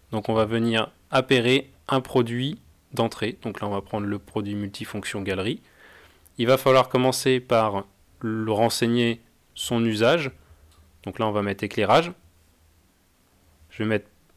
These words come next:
bouton chambre pour repérer le produit. Pareil dans son nom. Et ensuite, sur l'entrée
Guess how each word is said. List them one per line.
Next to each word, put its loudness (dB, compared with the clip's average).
bouton 2
chambre 0
pour 0
repérer 2
le -2
produit. -4
Pareil 4
dans -2
son -6
nom. -4
Et 2
ensuite, 0
sur 4
l'entrée 2